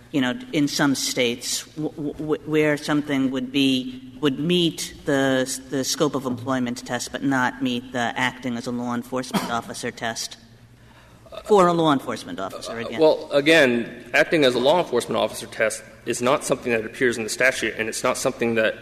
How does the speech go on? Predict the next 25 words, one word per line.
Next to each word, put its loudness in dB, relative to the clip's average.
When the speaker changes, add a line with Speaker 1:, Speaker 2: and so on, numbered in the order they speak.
Speaker 2:
even 0
amicus -2
has -4
tried 2
to, 0
to -2
met 0
the, 4
the 0
limitations 0
of. -6
It 2
could 4
mean 4
various 4
things. -2
It 0
could 6
mean, 2
for -2
instance, -2
something 0
as 4
limited 4
as 4